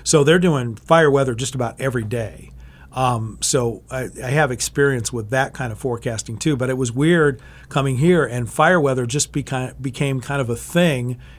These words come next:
in the last five years with people here. They just started talking about it, and people are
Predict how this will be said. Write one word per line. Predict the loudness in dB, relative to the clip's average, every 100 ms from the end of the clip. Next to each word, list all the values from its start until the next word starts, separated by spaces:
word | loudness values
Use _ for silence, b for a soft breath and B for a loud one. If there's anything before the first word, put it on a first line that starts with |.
| -8
in | -4
the | -2
last | 0 0 -2
five | 0 2 2 0
years | 2 2 0 -4
with | -8
people | -8 -8 -8 -10
here. | -2 0 0 -4 -12 b b
They | -8
just | -4 -2
started | 0 -2 0
talking | 2 2 2 -6
about | -6 -8 -8
it, | -10 B B B
and | -10 -4
people | -2 0 0 0
are | -2 -8